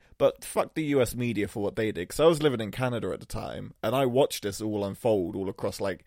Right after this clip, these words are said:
N B C and C N N and Fox with, like, bringing in Doctor Drew and shit, and immediately it was, they didn't have a clue what was going on, but it's a wrestler, he got angry,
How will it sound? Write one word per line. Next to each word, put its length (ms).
N 200
B 120
C 480
and 100
C 300
N 100
N 260
and 120
Fox 560
with, 180
like, 380
bringing 360
in 100
Doctor 320
Drew 300
and 120
shit, 400
and 200
immediately 920
it 160
was, 240
they 140
didn't 160
have 140
a 80
clue 320
what 140
was 120
going 280
on, 300
but 140
it's 160
a 60
wrestler, 580
he 160
got 200
angry, 540